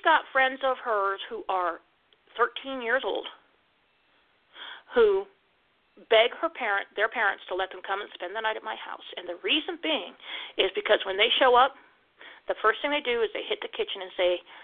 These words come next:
"We're ready to learn some more." They have not been allowed to boil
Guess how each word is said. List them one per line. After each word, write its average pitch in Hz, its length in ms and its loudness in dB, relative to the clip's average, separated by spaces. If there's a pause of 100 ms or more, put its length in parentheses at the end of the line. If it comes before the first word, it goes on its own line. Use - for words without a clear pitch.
(220)
"We're 185 80 2
ready 175 240 2
to 180 80 0
learn 170 280 -2
some 180 100 -6
more." - 180 -8 (1040)
They 302 140 6
have 320 180 0
not 277 180 4
been 262 80 -2
allowed 220 460 4
to 220 80 -8 (100)
boil 214 380 2